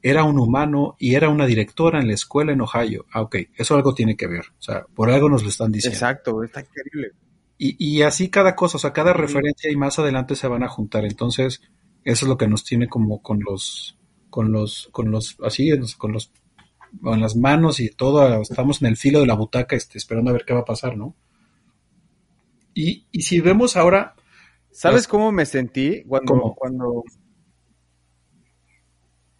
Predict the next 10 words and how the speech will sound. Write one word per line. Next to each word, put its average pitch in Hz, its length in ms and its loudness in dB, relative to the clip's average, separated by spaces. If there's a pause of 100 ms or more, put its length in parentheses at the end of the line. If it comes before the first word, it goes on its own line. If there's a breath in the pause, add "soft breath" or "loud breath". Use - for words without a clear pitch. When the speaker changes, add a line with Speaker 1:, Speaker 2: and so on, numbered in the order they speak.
(420)
Speaker 1:
¿Cómo? 117 360 0
Speaker 2:
como 151 460 0
cuando, 156 320 -2
no 165 160 0
sé, 185 180 -2
¿te - 140 0
acuerdas 185 400 2
de 175 100 0
Sexto - 380 -6
Sentido? 135 580 -2